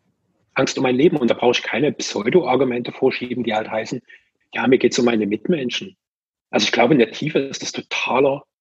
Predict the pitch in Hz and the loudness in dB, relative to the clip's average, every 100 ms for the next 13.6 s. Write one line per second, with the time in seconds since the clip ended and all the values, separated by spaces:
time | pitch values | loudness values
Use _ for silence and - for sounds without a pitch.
0 | _ - - - - - 101 98 _ _ | _ -12 -8 -8 -6 -4 -4 -8 _ _
1 | _ _ - - - 110 101 113 127 - | _ _ -12 -8 0 2 4 4 2 -4
2 | _ _ _ _ _ _ _ - 117 107 | _ _ _ _ _ _ _ -4 0 0
3 | 107 107 110 107 - - 120 160 - 170 | 0 2 2 0 -10 -2 4 4 4 4
4 | 185 - - - 123 127 151 151 131 113 | 4 0 -6 -4 0 2 4 4 2 0
5 | - 123 160 110 - 113 113 147 131 120 | 0 0 0 -2 -2 -4 0 2 2 0
6 | 107 - - 120 131 - 127 - 104 - | -2 -6 2 4 4 -2 -4 -4 -8 -4
7 | 175 170 - - - - - - - 202 | 0 0 -2 -14 -14 -14 -10 -8 -10 -16
8 | - - 110 - _ _ _ _ _ _ | -16 -12 -12 -14 _ _ _ _ _ _
9 | _ _ - - - - 143 - 180 - | _ _ -20 -20 -8 -2 2 4 2 4
10 | 156 147 135 143 - 107 104 117 104 - | 2 2 2 2 4 2 4 2 0 0
11 | - 120 123 113 160 175 143 127 117 - | 0 0 2 4 4 4 2 0 -2 2
12 | 170 151 127 127 123 - - 120 117 - | 2 2 -2 -4 -4 -2 -2 -2 -4 -8
13 | - 180 123 117 165 - | -6 -2 0 0 -2 -6